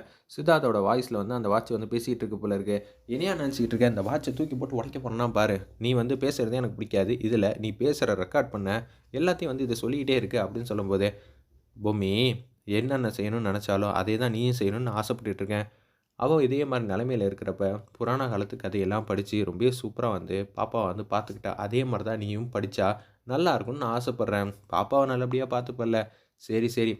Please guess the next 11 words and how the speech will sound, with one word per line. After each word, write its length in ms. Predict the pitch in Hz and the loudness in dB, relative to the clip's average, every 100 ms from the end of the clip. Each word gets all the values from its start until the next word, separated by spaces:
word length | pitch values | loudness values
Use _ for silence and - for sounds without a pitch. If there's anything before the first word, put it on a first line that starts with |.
| - | -6
நான் 240 | 87 92 104 | -2 0 2
தான் 180 | 139 | 0
சொல்லியிருக்கேன்ல. 580 | 123 139 147 123 113 110 104 - _ | 0 2 2 0 0 2 0 -4 _
ஆனா 200 | - 120 110 | -4 0 0
அதுக்குன்னு 380 | 101 123 135 123 | 0 -2 -2 0
நீ 80 | 104 | 2
ஓவரா 240 | 123 131 | 4 4
திமிரா 300 | 123 107 120 120 | 2 -2 0 0
நடந்துக்காத. 540 | 107 113 120 107 101 95 | 0 -2 0 0 2 2
லைட் 280 | 101 120 | 0 0
அணை, 180 | 110 101 | -2 -2